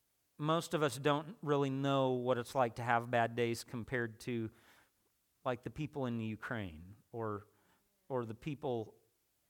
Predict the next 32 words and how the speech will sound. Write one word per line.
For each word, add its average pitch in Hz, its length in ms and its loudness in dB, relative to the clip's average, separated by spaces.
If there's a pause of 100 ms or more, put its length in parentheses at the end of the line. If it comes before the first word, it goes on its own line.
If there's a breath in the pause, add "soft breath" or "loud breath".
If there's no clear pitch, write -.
that 131 180 4
are 123 80 2
living 127 320 0
in 113 120 -4
Florida 117 440 0
now. 87 360 -8 (2750 soft breath)
What 202 220 8
I 175 80 12
do 196 220 0
want 180 220 4
to 156 100 -4
say 147 320 4
is 139 380 2
that 151 160 8
all 220 280 8
of 175 100 4
us 160 180 2
know 160 220 2
what 160 180 2
it's 139 200 -6
like 156 220 0
to 143 80 -6
have 135 220 0
a 131 60 -6
bad 123 280 0
day, 139 240 0
and, 117 140 -4 (240 loud breath)
and 147 160 -2
I, 156 140 0 (640)
and 160 120 2
I 190 100 4
mean 170 400 2